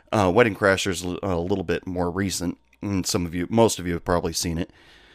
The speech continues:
And where he comes into the wedding and he s-, says, "I don't, um, I don't care if you marry me. I just don't want you to marry him."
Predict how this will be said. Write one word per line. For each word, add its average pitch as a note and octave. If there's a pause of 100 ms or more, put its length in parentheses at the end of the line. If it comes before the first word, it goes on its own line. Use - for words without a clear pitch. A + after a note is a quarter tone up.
(300)
And A#2 (760)
where A#2+
he C3+
comes C#3
into B2
the G#2+
wedding A2
and G2
he G2
s-, - (380)
says, G#2+ (540)
"I E3
don't, A#3
um, C3
I C3+
don't G#3+
care F#3
if -
you B2 (160)
marry B2
me. C#3+
I C3
just E3
don't D#3+
want D#3+
you E3
to D#3
marry E3+
him." G#3